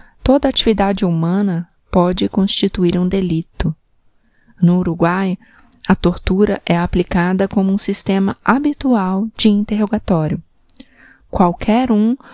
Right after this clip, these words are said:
pode ser sua vítima, e não só os suspeitos e os culpáveis de ato de oposição. Deste modo, se propaga o pânico da tortura entre todos os cidadãos, como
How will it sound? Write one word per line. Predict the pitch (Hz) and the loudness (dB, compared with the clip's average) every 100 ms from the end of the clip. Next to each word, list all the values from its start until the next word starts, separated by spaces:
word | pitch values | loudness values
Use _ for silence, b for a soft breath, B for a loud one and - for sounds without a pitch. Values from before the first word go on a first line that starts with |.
| B B _ | B B _
pode | 233 277 285 294 | 2 2 0 -2
ser | - - 190 202 | -2 0 0 0
sua | - 196 185 | -2 0 0
vítima, | 185 151 - - 143 160 _ _ b b b | 0 -2 -2 -2 -2 -4 _ _ b b b
e | - 196 | 2 4
não | 185 214 311 | 4 0 -2
só | - 226 208 208 | -2 0 0 0
os | 208 | -4
suspeitos | - 208 - - 180 226 - 233 - - | -2 0 0 2 0 0 -2 -4 -4 0
e | 202 190 | 2 2
os | 202 - | 0 -2
culpáveis | 226 208 - 208 214 - 170 170 | -2 -2 0 0 2 2 2 -2
de | - | -2
ato | 170 160 - 170 | 0 -2 -2 -2
de | - | -2
oposição. | 165 165 160 170 - 127 - _ _ _ _ _ _ _ - _ - | 0 -2 0 -2 -2 -4 -4 _ _ _ _ _ _ _ -20 _ 2
Deste | 170 160 - | 2 2 0
modo, | 165 165 185 196 175 B B B | 0 0 0 -2 -4 B B B
se | - - 214 | -4 0 0
propaga | - 220 - 202 196 214 208 | 0 -2 0 -2 0 0 0
o | 190 | -2
pânico | - - 208 262 277 - | -6 2 2 4 0 -2
da | 220 196 | -2 -2
tortura | 202 190 - 190 214 220 - | -2 -4 -2 0 0 -2 2
entre | 190 196 185 | 0 2 -4
todos | - 180 185 190 | -2 0 0 -2
os | 190 202 | -2 -2
cidadãos, | 190 190 190 160 143 156 - b b b b b b | 0 -2 0 -2 -2 -4 -6 b b b b b b
como | - 302 349 | 0 2 2